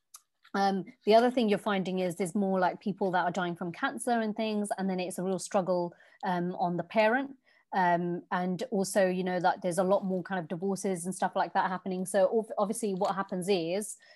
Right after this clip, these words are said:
um, when, uh, people kind of get divorced,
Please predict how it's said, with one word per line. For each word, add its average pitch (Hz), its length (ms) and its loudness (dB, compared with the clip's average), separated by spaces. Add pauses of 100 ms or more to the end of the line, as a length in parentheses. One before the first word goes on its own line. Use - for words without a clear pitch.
(220)
um, 180 200 0 (200)
when, 185 380 2 (100)
uh, 175 200 2 (160)
people 190 680 4
kind 190 100 -2
of 170 100 -4
get 170 180 -2
divorced, 185 600 0